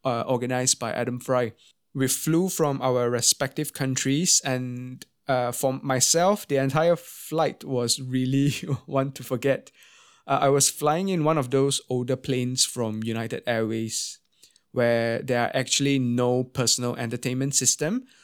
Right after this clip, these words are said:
So, um, how, how it's designed is that you get a shared entertainment system over a couple of rows.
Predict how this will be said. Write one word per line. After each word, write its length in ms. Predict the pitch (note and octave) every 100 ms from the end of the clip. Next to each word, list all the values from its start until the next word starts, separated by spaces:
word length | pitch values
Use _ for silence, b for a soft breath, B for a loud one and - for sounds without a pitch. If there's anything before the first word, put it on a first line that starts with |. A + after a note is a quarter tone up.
| B
So, 640 | - D3+ C3+ C3+ C3 - -
um, 640 | B2+ A#2+ A#2+ A#2+ B2 - -
how, 460 | - E3+ D#3+ D#3 -
how 200 | - F3
it's 120 | C3+
designed 440 | C3+ A#2 D3+ F3
is 160 | C#3+ A#2
that 180 | B2+ A#2+
you 140 | B2
get 400 | A#2+ C#3+ A2 - - -
a 260 | B2 A#2+
shared 320 | A2 - D#3 -
entertainment 640 | C3 C#3 C3+ B2+ C3 C3+
system 600 | - A#2 - B2 A#2 A#2 _ _ _
over 360 | C3 A#2 B2+ B2+
a 80 | B2
couple 320 | - A#2+ B2+
of 100 | A#2
rows. 460 | A2 A2+ A#2 A#2 -